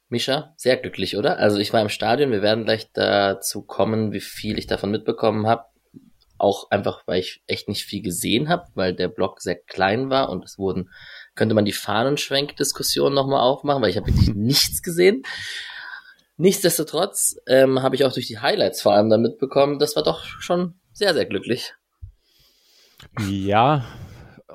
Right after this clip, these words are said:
Speaker 2: vielleicht nicht sehr, sehr glücklich, aber glücklich oder sehr glücklich.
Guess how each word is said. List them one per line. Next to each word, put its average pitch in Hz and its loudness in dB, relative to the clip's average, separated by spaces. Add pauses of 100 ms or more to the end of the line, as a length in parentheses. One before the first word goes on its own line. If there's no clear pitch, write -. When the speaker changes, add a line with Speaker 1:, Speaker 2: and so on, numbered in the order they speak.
(120)
Speaker 2:
vielleicht 120 2
nicht 117 -4
sehr, 120 2
sehr 147 4
glücklich, 127 0
aber 101 0 (120)
glücklich - -2
oder 104 2
sehr 107 2
glücklich. 139 -4